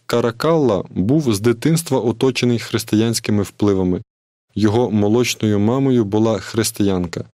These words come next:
У самого імператора Діоклетіана, якого помилково представляють як найбільшого ворога християнства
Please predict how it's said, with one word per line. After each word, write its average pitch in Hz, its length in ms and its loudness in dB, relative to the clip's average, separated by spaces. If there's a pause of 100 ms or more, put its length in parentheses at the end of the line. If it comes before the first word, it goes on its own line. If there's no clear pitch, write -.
(260)
У - 60 -2
самого 139 420 0
імператора 120 760 0
Діоклетіана, 113 1160 0
якого 107 420 0
помилково 117 560 0
представляють 110 680 0
як 107 240 0
найбільшого 110 600 0
ворога 98 380 0
християнства 101 840 -2